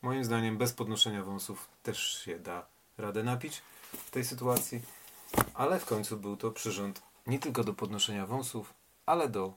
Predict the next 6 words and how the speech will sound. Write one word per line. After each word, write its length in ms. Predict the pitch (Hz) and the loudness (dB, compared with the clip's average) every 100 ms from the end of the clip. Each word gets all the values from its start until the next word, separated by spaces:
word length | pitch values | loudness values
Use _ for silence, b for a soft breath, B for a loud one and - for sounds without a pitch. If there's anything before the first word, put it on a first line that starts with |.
| _ _ - | _ _ -6
skrapiania 720 | - - 160 - 101 90 85 - B B B B _ - | -4 -2 -2 -2 -4 -6 -12 -14 B B B B _ -4
rzeczy, 560 | 101 107 104 - 101 95 _ _ _ _ _ _ _ - - - - _ | 2 2 2 0 -4 -8 _ _ _ _ _ _ _ -20 -20 -20 -20 _
poświęcając 760 | - 123 127 120 113 92 92 - | -8 -4 0 2 2 0 -4 -8
je 160 | - 120 - _ _ - | -10 -18 -20 _ _ -12
podczas 300 | 123 127 113 | -4 -2 -2
rytuałów. 580 | 107 101 92 101 - | -4 -4 -4 -4 -8